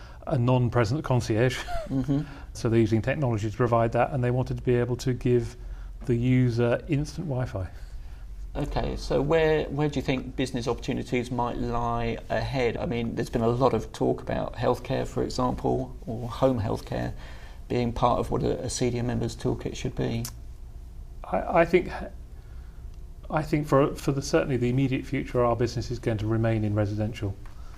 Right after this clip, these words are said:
Speaker 1: Um, we might spread outside of the U K. We do one or two projects a year outside the U K.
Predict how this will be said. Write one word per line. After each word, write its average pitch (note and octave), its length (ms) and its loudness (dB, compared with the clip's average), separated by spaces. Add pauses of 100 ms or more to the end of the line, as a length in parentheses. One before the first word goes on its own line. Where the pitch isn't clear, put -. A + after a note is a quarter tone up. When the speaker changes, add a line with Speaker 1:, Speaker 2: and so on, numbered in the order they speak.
(240)
Speaker 1:
Um, G#2+ 440 0 (240)
we C3 140 2
might A#2+ 260 -2
spread A2+ 460 2 (560)
outside B2 540 -2
of G#2 120 -2
the A2 80 -4
U A2 160 0
K. A#2+ 540 -2
We C3 100 0
do A#2 360 0 (580)
one B2 320 0
or A2+ 80 2
two A#2+ 180 0
projects - 400 -2
a A#2 60 0
year A2+ 260 2
outside A2+ 380 0
the A2+ 100 0
U A2+ 220 2
K. A#2 340 -2